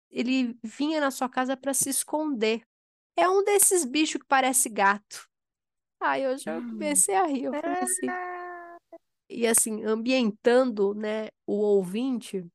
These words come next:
Speaker 1: é, na casa onde eu morava com a minha família, nós tínhamos, de fato, muitos gatos, pois éramos protetores de felinos, né? Então, a gente tinha muitos,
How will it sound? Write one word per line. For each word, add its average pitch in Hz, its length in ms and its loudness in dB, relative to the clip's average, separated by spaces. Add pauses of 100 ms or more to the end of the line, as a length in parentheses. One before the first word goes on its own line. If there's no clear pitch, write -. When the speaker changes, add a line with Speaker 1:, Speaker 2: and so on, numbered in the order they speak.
(320)
Speaker 1:
é, 196 360 0
na 202 180 0
casa 202 720 2
onde 190 300 -4
eu 180 80 0
morava 180 440 -2
com - 160 -10
a 180 60 -4
minha 180 160 -4
família, 214 480 -4
nós 226 280 -4
tínhamos, 247 500 -2
de 220 140 -6
fato, 220 420 -4
muitos 233 400 -4
gatos, 202 640 -2
pois 202 420 -2
éramos 208 420 -4
protetores 208 1160 -2 (500)
de 208 120 -8
felinos, 196 760 0
né? 202 100 -2
Então, 208 280 -2
a 226 100 0
gente 226 540 -6
tinha 220 600 -2
muitos, 226 600 -4